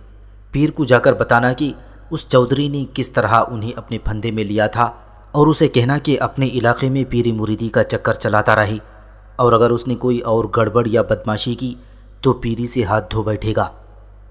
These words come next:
जाओ यहाँ से।" तीनों उठे, झुककर और माथों पर हाथ रखकर चौधरी को सलाम किया और चले गए। चौथा आदमी कुर्सी पर बैठा मुस्कुराता रहा।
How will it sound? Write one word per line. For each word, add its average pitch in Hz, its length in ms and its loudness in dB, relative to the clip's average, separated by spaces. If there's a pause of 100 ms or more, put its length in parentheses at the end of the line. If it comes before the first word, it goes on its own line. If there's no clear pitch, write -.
(340)
जाओ 113 260 6
यहाँ 107 240 0
से।" 104 160 -6 (1200)
तीनों 156 240 4
उठे, 143 420 -2 (160)
झुककर 123 400 2
और 123 220 2
माथों 107 360 -2
पर 120 160 2
हाथ 107 240 0
रखकर 127 340 2 (180)
चौधरी 120 280 0
को 123 120 -4
सलाम 107 320 -2
किया 110 260 0
और 113 180 -4
चले 107 260 -2
गए। 104 220 -2 (840)
चौथा 117 260 4
आदमी 120 340 0
कुर्सी 113 300 -6
पर 113 160 0
बैठा 113 260 -2
मुस्कुराता 107 500 0
रहा। 98 260 0